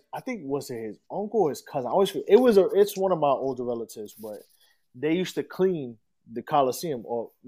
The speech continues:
or was it El Coliseo? It was one of the, one of the arenas that, 'cause they used to tour all over Puerto Rico, so they used to go to, they used to be able to basically go for free, 'cause he was with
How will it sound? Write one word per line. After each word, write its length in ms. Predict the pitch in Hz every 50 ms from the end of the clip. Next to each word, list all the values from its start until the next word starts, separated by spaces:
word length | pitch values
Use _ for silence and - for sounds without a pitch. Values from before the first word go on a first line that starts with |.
| 120 -
or 260 | - 135 127 120 113 - _ _ _
was 240 | 151 143 175 190 208
it 120 | 208 202 _ _ _ _ _ _ _ _ _ _ -
El 100 | 170 175 -
Coliseo? 460 | - 180 180 180 - - 190 185 185 185 190 - _ _
It 80 | - 196
was 160 | 185 226 165
one 160 | 165 175 180
of 80 | 175 156
the, 100 | 165 - - - - 185 -
one 160 | 143 190 226
of 80 | 247
the 80 | 240 214
arenas 320 | 202 196 202 208 196 180
that, 180 | 175 151 139 -
'cause 180 | - 165 143 131
they 60 | 165
used 160 | 202 202 -
to 60 | 180 156
tour 160 | - 170 160
all 160 | 151 147 143
over 120 | 139 131 131
Puerto 240 | 127 - 131 123 135
Rico, 200 | 143 139 139 117
so 360 | - - 120 113 113 107 - - 123
they 160 | 123 147 170
used 180 | 202 185 - -
to 60 | 175
go 160 | 156 170 165
to, 100 | 151 139
they 200 | 113 107 135 151
used 200 | 190 208 175 -
to 60 | 170 147
be 180 | 135 147 147
able 100 | 147 131
to 60 | 127
basically 360 | 127 143 147 147 147 135 131 127
go 180 | 120 131 131 131
for 160 | - 113 101
free, 380 | - - 196 226 214 202 196 - _ _ _ _ _ _ _ _ _ _ _ _ -
'cause 340 | 156 131 120 113 107 104 - _ _ _ _
he 140 | _ 143 139
was 180 | 135 135 110 117
with 200 | 123 117 107